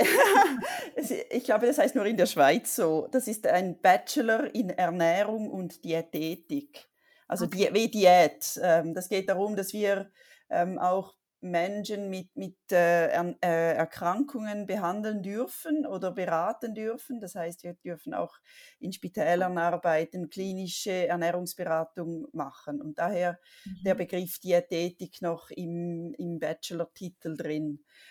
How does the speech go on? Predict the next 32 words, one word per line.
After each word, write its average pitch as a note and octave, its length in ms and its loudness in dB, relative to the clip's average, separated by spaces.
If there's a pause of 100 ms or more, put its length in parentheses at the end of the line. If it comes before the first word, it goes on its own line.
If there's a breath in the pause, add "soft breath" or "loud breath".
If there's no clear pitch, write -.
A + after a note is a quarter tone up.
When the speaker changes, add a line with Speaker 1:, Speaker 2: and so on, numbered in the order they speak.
(140 soft breath)
Speaker 1:
Und F3+ 220 -6
in F3+ 120 -4
der F#3 100 -2
Speaker 2:
Ah. - 20 -6
Speaker 1:
Schweiz F#3 300 4
heißt F#3+ 180 4
das G3 120 -6
eben G3+ 200 -2
nicht G#3 280 -6
Ernährungswissenschaften F#3 1500 -2
studieren F#3 560 -6
oder E3+ 140 -4
so, F3+ 180 -4
sondern E3 320 -4
man D3+ 160 -2
macht D3 260 -6
eben C#3+ 160 -6
den C#3+ 160 -4
Bachelor D3 460 -12
in C#3+ 240 -6
Ernährung D3 480 -4
und D3 160 -6
Diätetik. - 680 -14
Das - 120 -20
ist - 160 -20
aber F3 160 -10
so D#3 380 -8
ungefähr F#3 440 -4
dasselbe D#3 600 -2
wie D#3 80 -4
in D3+ 100 -6
Deutschland. D3+ 680 -8